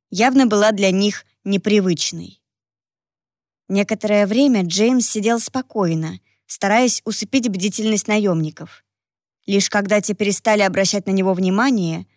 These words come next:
он начал ослаблять веревку, которой ему связали руки. Приходилось изламывать кисти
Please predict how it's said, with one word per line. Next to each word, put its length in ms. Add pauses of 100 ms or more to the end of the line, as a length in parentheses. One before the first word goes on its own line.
(240)
он 240
начал 380
ослаблять 540
веревку, 680 (240)
которой 400
ему 240
связали 460
руки. 540 (720)
Приходилось 640
изламывать 560
кисти 560